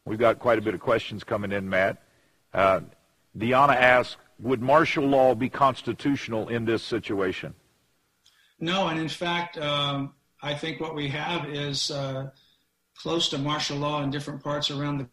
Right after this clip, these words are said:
Speaker 2: country. Uh, we have, we have, uh, threatened, we have the governor of New York, uh, threatening synagogues and churches that he will bring the law enforcement out and arrest,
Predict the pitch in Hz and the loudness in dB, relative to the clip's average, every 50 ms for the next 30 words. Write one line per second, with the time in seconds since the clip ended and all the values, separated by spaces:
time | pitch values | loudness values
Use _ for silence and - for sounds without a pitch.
0 | _ _ 143 147 151 143 - 127 117 _ _ _ _ _ _ _ - 127 123 127 | _ _ -8 -8 -8 -8 -12 -18 -20 _ _ _ _ _ _ _ -20 -18 -16 -16
1 | 127 131 139 143 143 139 135 147 147 147 139 123 - - _ _ _ _ _ _ | -12 -10 -8 -6 -6 -4 -4 -4 -4 -4 -4 -6 -8 -14 _ _ _ _ _ _
2 | _ _ _ _ _ _ _ _ _ _ _ _ _ _ _ _ _ _ _ _ | _ _ _ _ _ _ _ _ _ _ _ _ _ _ _ _ _ _ _ _
3 | _ _ _ _ _ - 143 156 160 151 156 156 151 151 147 - 139 131 131 131 | _ _ _ _ _ -10 -6 -6 -4 -4 -4 -4 -4 -4 -4 -6 -6 -6 -6 -6
4 | 131 131 - - 156 156 156 156 151 147 143 143 143 147 143 - 135 131 156 156 | -6 -8 -10 -10 -8 -8 -8 -10 -12 -10 -8 -8 -6 -6 -6 -8 -8 -6 -6 -6
5 | 147 147 147 143 139 131 131 127 135 143 143 139 143 147 151 - - _ - 135 | -4 -4 -4 -4 -4 -6 -6 -6 -6 -4 -4 -4 -4 -4 -6 -8 -12 _ -14 -12
6 | 127 127 127 131 131 _ _ - - - 151 151 151 147 147 143 139 135 135 - | -12 -10 -12 -14 -16 _ _ -20 -12 -10 -10 -8 -8 -6 -6 -4 -4 -4 -4 -4
7 | 151 151 143 135 147 143 143 143 143 139 139 135 131 131 131 - 147 147 143 - | -6 -6 -6 -4 -4 -4 -4 -4 -4 -4 -4 -4 -4 -4 -4 -6 -6 -8 -6 -6
8 | 165 165 160 151 - - 131 135 135 135 - _ 147 151 147 139 135 127 127 143 | -8 -8 -8 -8 -10 -10 -10 -10 -10 -12 -12 _ -12 -10 -10 -10 -12 -10 -10 -8
9 | 143 147 147 139 131 139 131 120 127 135 139 147 147 139 - 151 139 - - 135 | -6 -4 -4 -4 -6 -6 -8 -8 -8 -8 -6 -8 -8 -8 -8 -8 -8 -6 -6 -6
10 | 135 139 139 139 143 135 131 127 127 131 135 139 139 - - - - | -6 -6 -6 -8 -8 -8 -8 -8 -8 -8 -8 -6 -6 -6 -8 -10 -16